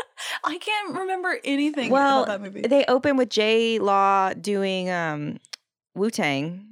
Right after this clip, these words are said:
Speaker 2: her, like, rapping a Wu-Tang song, and then that's, like, the only sound I hear other than the asteroid, like,
Speaker 1: But that's not the score.
Speaker 2: Yeah.
Speaker 1: That would be the soundtrack. You know, like, all the
Speaker 2: <laughs>
Speaker 1: good things you remember about that movie are not attributed to anything the Oscars can nominate.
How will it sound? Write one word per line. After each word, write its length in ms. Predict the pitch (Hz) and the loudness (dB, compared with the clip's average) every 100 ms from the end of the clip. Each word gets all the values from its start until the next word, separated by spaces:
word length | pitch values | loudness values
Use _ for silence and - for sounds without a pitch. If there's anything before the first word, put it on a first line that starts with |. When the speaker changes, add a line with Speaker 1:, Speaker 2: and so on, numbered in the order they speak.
| - | -16
Speaker 2:
her, 160 | - 185 | -4 -2
like, 180 | 175 160 | 0 0
rapping 340 | 170 170 175 | -2 -2 -4
a 60 | 160 | -2
Wu-Tang 360 | 165 175 151 | -4 -4 -6
song, 200 | 151 135 | -4 -4
and 100 | 139 | -4
then 120 | 139 139 | -4 -4
that's, 260 | - - | -6 -8
like, 160 | 147 - - | -8 -8 -10
the 80 | - | -8
only 220 | - - | -6 -8
sound 280 | - - - | -8 -6 -6
I 60 | |
hear 200 | 165 - | -6 -4
other 180 | 90 147 | -2 -2
than 140 | 151 | -4
the 100 | 139 | -4
asteroid, 320 | 135 151 143 135 | -4 -4 -6 -4
like, 160 | - - - - - - | -6 -10 -8 -8 -10 -16
Speaker 1:
But 80 | - | -10
that's 160 | 294 302 | -8 -6
not 180 | 320 302 | -6 -8
the 60 | |
score. 680 | 277 - 247 277 311 190 - _ _ _ _ _ | -12 -10 -6 -4 -2 -4 -8 _ _ _ _ _
Speaker 2:
Yeah. 160 | 131 - | -6 -6
Speaker 1:
That 100 | 240 | -6
would 100 | 269 | -6
be 40 | 294 | -6
the 60 | 294 | -8
soundtrack. 500 | - 247 262 254 226 | -6 -4 -2 -2 -2
You 100 | 254 | -2
know, 180 | 247 | 0
like, 200 | 262 226 | 0 2
all 220 | 294 240 285 | 4 4 4
the 140 | 302 | 2
Speaker 2:
<laughs> 20 | |
Speaker 1:
good 360 | 262 277 - - | 0 -2 -2 -4
things 220 | 254 294 | 0 0
you 60 | 262 | 0
remember 300 | 240 233 269 | -2 0 0
about 280 | 240 233 247 | 0 0 0
that 140 | 214 | -2
movie 500 | 214 226 269 277 - - - | -2 -4 -2 -4 -6 -16 -6
are 160 | 262 | -4
not 160 | 240 233 | 0 -2
attributed 600 | 233 - 226 220 190 190 | -2 -6 -6 -4 -6 -8
to 80 | 190 | -8
anything 260 | 196 208 202 | -6 -6 -6
the 80 | |
Oscars 400 | 175 196 - 208 | -4 -4 -6 -12
can 140 | - 190 | -8 -6
nominate. 460 | 175 175 160 - | -4 -4 -8 -10